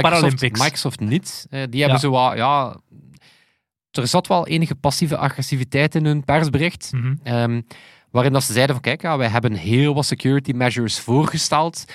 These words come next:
Speaker 2: Want dat is, eh, maar ja, eh, de vraag zal zijn: wat ze er nu mee doen, want het is een weirde deal, hè. Oracle heeft eigenlijk basically, gaat de technologiepartner zijn,
Speaker 1: Mhm.
Speaker 2: dus ze gaan een deal hebben, zijnde, eh,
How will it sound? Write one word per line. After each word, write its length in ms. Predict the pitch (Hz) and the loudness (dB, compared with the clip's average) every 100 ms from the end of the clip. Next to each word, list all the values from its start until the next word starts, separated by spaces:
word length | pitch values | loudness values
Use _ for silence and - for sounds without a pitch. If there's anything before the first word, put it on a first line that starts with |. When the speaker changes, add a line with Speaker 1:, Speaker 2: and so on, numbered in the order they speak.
| - | -10
Speaker 2:
Want 120 | - 151 | -6 -4
dat 100 | 147 | -6
is, 60 | |
eh, 320 | 110 127 123 120 - | -8 -4 -2 -4 -6
maar 360 | 107 120 135 | -4 0 2
ja, 320 | 110 131 131 - | 2 0 0 -6
eh, 320 | 113 110 110 - - _ | -8 -4 -4 -8 -14 _
de 160 | 107 | -6
vraag 280 | 104 107 120 | -4 0 -2
zal 180 | - 120 | -2 -4
zijn: 280 | 113 117 127 | -4 -4 -6
wat 160 | 113 | -6
ze 100 | - | -4
er 60 | 110 | -2
nu 80 | 120 | 0
mee 100 | 110 | 2
doen, 100 | 139 | 4
want 160 | 143 139 - - - _ _ _ | 2 0 -10 -20 -20 _ _ _
het 100 | _ | _
is 100 | 135 | 0
een 140 | 127 107 | 2 2
weirde 460 | 131 143 127 123 | 4 4 4 2
deal, 380 | 98 110 113 104 | 2 2 2 0
hè. 120 | 101 110 _ _ _ _ | -2 -6 _ _ _ _
Oracle 600 | - 151 160 156 156 156 - _ | 0 2 4 2 2 0 -4 _
heeft 180 | 127 120 | -4 0
eigenlijk 360 | 135 127 95 | 2 0 -2
basically, 760 | 110 135 135 147 139 139 139 135 _ _ _ _ | 0 0 0 -4 0 0 0 -4 _ _ _ _
gaat 280 | - 120 - | -4 -2 -2
de 100 | 113 | -4
technologiepartner 920 | 123 - 113 117 135 170 160 170 156 | -4 -2 -2 -2 -2 0 0 -2 -4
zijn, 180 | 151 127 | -2 0
Speaker 1:
Mhm. 80 | 123 | 0
Speaker 2:
dus 140 | 143 104 | -2 -6
ze 100 | 107 | -6
gaan 200 | 107 110 | 0 0
een 160 | 113 95 | 0 -2
deal 460 | 110 135 139 113 - _ | 0 0 0 -4 -10 _
hebben, 500 | _ 104 123 123 113 | _ -2 0 0 -4
zijnde, 560 | 95 110 123 113 104 104 _ _ | -2 -2 0 0 0 -2 _ _
eh, 160 | 98 | -14